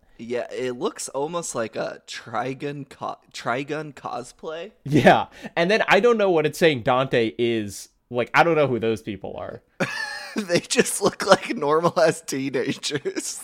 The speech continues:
Speaker 1: <laughs>
Speaker 2: Yeah,
Speaker 1: Like
Speaker 2: it just, just kind of, like, like, skinny smokers. But then there is, as, as the email said,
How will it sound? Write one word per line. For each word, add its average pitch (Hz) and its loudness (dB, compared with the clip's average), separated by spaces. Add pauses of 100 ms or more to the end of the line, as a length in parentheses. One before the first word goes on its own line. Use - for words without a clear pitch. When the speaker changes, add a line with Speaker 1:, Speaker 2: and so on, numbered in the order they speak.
(160)
Speaker 1:
<laughs> - -10
Speaker 2:
Yeah, 165 6
Speaker 1:
Like 165 4
Speaker 2:
it 165 -6
just, 196 0
just 196 0
kind 170 2
of, 151 -4 (160)
like, 139 -2
like, 143 0
skinny 147 0
smokers. 131 0
But 160 6
then 180 6
there 156 4
is, 175 6 (640)
as, 139 6
as 147 4
the - -6
email 160 2
said, 151 4